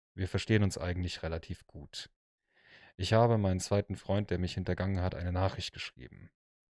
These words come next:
Okay, jetzt kommt dieser, jetzt kommt dieser Nachrichtsverlauf. Zur Einordnung.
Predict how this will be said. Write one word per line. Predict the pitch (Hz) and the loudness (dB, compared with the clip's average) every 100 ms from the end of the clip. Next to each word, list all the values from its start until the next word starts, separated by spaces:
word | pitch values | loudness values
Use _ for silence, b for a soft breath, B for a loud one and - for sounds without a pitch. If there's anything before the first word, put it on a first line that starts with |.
| _ _ _ _ _ _ | _ _ _ _ _ _
Okay, | - 76 76 95 _ _ _ | -12 -10 -8 -10 _ _ _
jetzt | - - | -18 -4
kommt | 101 95 | -2 0
dieser, | 92 87 87 85 _ _ _ _ _ - - - - | -2 -2 -4 -6 _ _ _ _ _ -18 -16 -16 -14
jetzt | 123 - | -12 -6
kommt | 113 113 | -4 -2
dieser | 107 | 0
Nachrichtsverlauf. | 98 101 104 98 - - 95 95 95 - 95 92 104 - - _ b b b b b b b b b b b b _ _ _ _ _ _ _ _ _ _ _ _ | 2 0 0 -6 -8 -4 0 0 0 0 2 4 2 -2 -12 _ b b b b b b b b b b b b _ _ _ _ _ _ _ _ _ _ _ _
Zur | - - 110 85 | -8 2 4 6
Einordnung. | 107 120 123 127 120 123 127 | 4 4 4 4 4 2 2